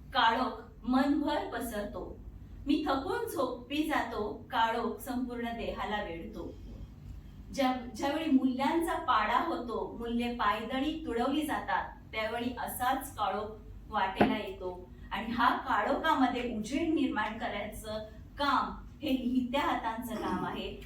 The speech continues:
आणि लिहित्या हातांची फार मोठी जबाबदारी आहे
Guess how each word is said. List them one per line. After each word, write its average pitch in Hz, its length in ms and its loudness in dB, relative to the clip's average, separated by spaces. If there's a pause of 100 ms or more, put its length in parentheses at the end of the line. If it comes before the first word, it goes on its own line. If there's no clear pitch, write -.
आणि 220 220 -4
लिहित्या 269 320 4
हातांची 240 680 -2
फार 240 380 4
मोठी 208 400 -2
जबाबदारी 190 560 -2
आहे - 380 -6